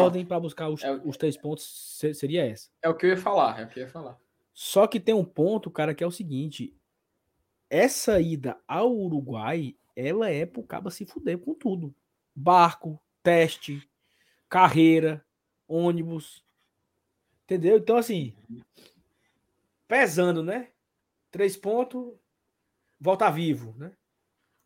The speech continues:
Speaker 2: É, aquela coisa, Saulo. Viajar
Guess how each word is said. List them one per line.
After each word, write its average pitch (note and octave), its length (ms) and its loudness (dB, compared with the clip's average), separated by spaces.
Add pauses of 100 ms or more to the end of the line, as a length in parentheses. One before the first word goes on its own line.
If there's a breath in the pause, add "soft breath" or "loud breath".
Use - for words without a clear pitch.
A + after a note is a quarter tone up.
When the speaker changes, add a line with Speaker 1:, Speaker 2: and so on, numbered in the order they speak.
(1400)
Speaker 2:
É, C3+ 180 -14 (280)
aquela F#4 200 -6
coisa, - 240 -4
Saulo. G#2+ 200 -14
Viajar C#3 840 0